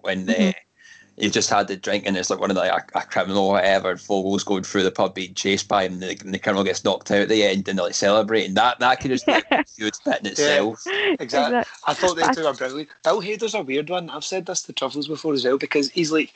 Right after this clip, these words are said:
Speaker 3: tall and good looking, pure
Speaker 2: Mm-hmm.
Speaker 3: strong jawline, but he always plays like a pure loser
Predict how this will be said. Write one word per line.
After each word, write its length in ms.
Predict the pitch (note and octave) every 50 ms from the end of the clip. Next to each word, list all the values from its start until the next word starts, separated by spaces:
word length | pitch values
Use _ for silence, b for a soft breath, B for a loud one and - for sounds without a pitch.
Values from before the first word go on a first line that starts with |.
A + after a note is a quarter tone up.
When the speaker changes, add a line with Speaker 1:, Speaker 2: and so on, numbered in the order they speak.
| B B B B
Speaker 3:
tall 500 | - - E3 F3 F3+ G3 G3 G3 G#3 F#3 F3 D#3+
and 160 | D3 C3 -
good 160 | D#3+ E3 D#3+
looking, 380 | E3+ E3 E3+ F3 F#3+ F3+ E3+ - -
pure 160 | - - -
Speaker 2:
Mm-hmm. 140 | A3 G#3 G3
Speaker 3:
strong 300 | F#3 E3 D3+ D#3+ E3 E3
jawline, 400 | D#3 D#3 C#3 C#3 D3+ D#3 E3 E3
but 100 | D3+ D#3+
he 100 | D3+ D3+
always 420 | D3 D3+ D#3+ F3 F3+ F#3 G3 F#3 -
plays 400 | - - D3+ C#3+ D3+ D#3+ D#3 D#3+
like 140 | D#3 -
a 60 | D3 -
pure 260 | - - C#3+ C#3 C3+
loser 420 | B2+ A#2+ A2+ B2 C3+ D3 D3 F#3